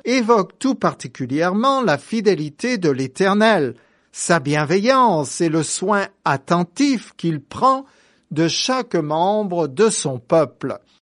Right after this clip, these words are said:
Jésus a repris cette image à son compte quand il a dit : « J'ai encore d'autres brebis qui ne sont pas de cet enclos. Celles-là aussi, il faut que je les amène. Elles écouteront ma voix.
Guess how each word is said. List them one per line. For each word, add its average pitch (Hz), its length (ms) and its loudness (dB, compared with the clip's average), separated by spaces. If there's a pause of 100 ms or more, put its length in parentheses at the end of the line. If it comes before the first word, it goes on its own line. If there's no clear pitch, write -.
(240)
Jésus 277 440 2
a 214 120 6
repris 165 380 0
cette - 320 -4
image 151 520 0
à 139 80 0
son 135 280 -6
compte 226 500 2
quand 165 260 -4
il 170 120 2
a 170 120 4
dit : « 262 300 0 (420)
J'ai 175 220 2
encore 254 440 2
d'autres 165 400 0
brebis 196 540 0
qui 175 140 -4
ne 156 140 -4
sont 160 260 -6
pas 233 260 -2
de 156 120 -2
cet - 320 -6
enclos. 233 540 2 (360)
Celles-là 160 760 -2
aussi, 165 520 2
il 202 140 0
faut 277 260 -2
que 180 160 -4
je 143 160 -2
les 151 300 -2
amène. 202 680 2 (360)
Elles 214 320 -2
écouteront 196 680 -2
ma 135 200 0
voix. 160 480 -2